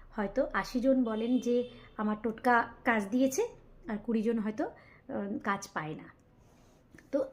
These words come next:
এই কারণে নয় নম্বর সংখ্যাটা, দু হাজার নয় নম্বর সংখ্যা অর্থাৎ চন্দ্রের সংখ্যাটাকে আমি চুজ করলাম, যাতে কারোর চন্দ্রের জায়গা খারাপ থাকলেও ক্ষেত্রে যেন কোনো রকম কোনো অসুবিধা না হয়,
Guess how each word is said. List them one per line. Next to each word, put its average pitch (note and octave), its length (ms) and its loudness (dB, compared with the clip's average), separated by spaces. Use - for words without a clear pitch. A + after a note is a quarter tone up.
এই D4+ 220 6
কারণে A#3+ 520 2
নয় G#3 280 2
নম্বর A3 300 2
সংখ্যাটা, G#3+ 580 -4
দু A3+ 140 0
হাজার A#3+ 380 2
নয় G3+ 180 0
নম্বর G#3 280 0
সংখ্যা G3+ 380 -6
অর্থাৎ D4 480 -6
চন্দ্রের G#3+ 400 0
সংখ্যাটাকে G#3+ 580 -2
আমি A3+ 260 4
চুজ C4 220 2
করলাম, A3+ 400 2
যাতে C#4 300 8
কারোর C4+ 400 6
চন্দ্রের B3+ 500 6
জায়গা B3+ 360 6
খারাপ G3 300 -2
থাকলেও G3 440 -2
ক্ষেত্রে B3 360 0
যেন A3 180 2
কোনো G#3 240 0
রকম G3+ 260 -2
কোনো A#3+ 320 2
অসুবিধা A#3 480 0
না A3 120 2
হয়, F#3 240 -10